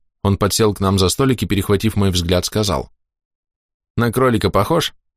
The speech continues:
и, усмехнувшись, пояснил: «Не спал сегодня, много позывных собрал». «В смысле?»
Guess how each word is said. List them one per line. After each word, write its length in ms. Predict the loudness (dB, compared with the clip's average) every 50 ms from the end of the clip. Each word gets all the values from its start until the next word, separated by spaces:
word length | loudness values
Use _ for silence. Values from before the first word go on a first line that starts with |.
| _ _ _ _ _ _ _ _ _
и, 60 | -4
усмехнувшись, 640 | -2 -2 -2 -2 -4 -2 -2 -2 -2 -2 -2 -4 -4
пояснил: 540 | -2 -2 -2 -2 -2 -4 -4 -6 -6 -10 -14 _ _ _ _ _ _ _ _ _ _ _ _ _ _ _ -2
«Не 140 | 0 0 0
спал 240 | 0 0 0 0
сегодня, 460 | 0 0 -2 -2 -2 -2 -4 -6 -10 -12 _ _ _ -4
много 300 | 0 0 2 2 0 0
позывных 380 | 0 2 2 2 2 2 0 -2
собрал». 360 | -2 -2 0 -2 -2 -4 -6 _ _ _ _ _ _ _ _ _ _ _ _ _ _ _ _
«В 60 | -6
смысле?» 400 | -2 0 0 0 0 -2 -6 -8